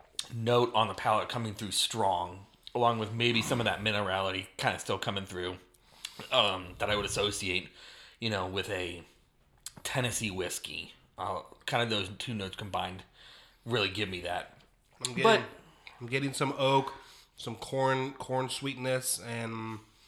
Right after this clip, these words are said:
Speaker 2: like, a little bit of orange, orange peel, like, very
Speaker 1: Yeah, I'm
Speaker 2: light
Speaker 1: kinda,
Speaker 2: at the end.
Speaker 1: yeah, I'm kinda getting some of that, like, oak and orange that you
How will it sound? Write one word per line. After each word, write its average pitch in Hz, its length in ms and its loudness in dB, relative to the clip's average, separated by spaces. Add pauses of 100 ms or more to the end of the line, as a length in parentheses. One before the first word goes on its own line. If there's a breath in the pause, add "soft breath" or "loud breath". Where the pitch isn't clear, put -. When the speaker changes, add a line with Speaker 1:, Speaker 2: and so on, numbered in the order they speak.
(480 soft breath)
Speaker 2:
like, 107 340 -12 (300)
a 120 40 -16
little 135 140 -6
bit 151 100 0
of 92 140 -6
orange, 131 500 0 (280)
orange 127 340 -4
peel, 95 200 -8
like, 95 140 -10
very 113 180 0
Speaker 1:
Yeah, 131 80 8
I'm 123 60 6
Speaker 2:
light 123 120 4
Speaker 1:
kinda, 135 160 4
Speaker 2:
at 107 60 -2
the 113 60 -2
end. 98 200 -6 (260)
Speaker 1:
yeah, 147 180 10
I'm 117 80 4
kinda 147 200 4
getting 120 260 2
some 113 220 2
of 104 60 2
that, 92 260 0 (340 loud breath)
like, 117 220 -2
oak 110 300 4
and 92 300 -4 (260)
orange 98 300 0
that 101 200 0
you 98 200 -4